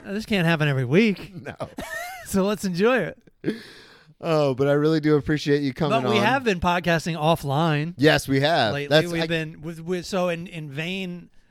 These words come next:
Speaker 2: That's
Speaker 1: or
Speaker 2: what it is
Speaker 1: in
Speaker 2: now.
Speaker 1: theme with what we've been talking about is Brennan and I have been making ourselves get out of the apartment.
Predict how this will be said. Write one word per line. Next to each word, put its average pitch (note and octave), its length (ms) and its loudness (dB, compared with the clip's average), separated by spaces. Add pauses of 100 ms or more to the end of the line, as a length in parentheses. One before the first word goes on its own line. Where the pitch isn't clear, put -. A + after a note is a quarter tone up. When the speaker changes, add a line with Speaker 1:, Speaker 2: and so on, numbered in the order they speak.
(140)
Speaker 2:
That's D#3+ 140 -6
Speaker 1:
or - 40 0
Speaker 2:
what A#3 80 0
it G#3 80 0
is A#3 180 0
Speaker 1:
in G3+ 60 -4
Speaker 2:
now. F#3 120 -8
Speaker 1:
theme G#3+ 400 -2
with F3+ 220 -8
what E3 240 -4
we've D3 280 -10
been C#3+ 160 -14
talking F#3+ 360 -10
about C3+ 380 -10 (500)
is D#3 160 -10
Brennan E3+ 360 -4
and E3+ 120 -6
I D3+ 180 -4
have D3 100 -6
been C#3+ 300 -8
making D#3 340 -6
ourselves D3 500 -8
get D3+ 180 -6
out D3+ 160 -4
of D3+ 60 -10
the D3+ 120 -6
apartment. D#3+ 600 -8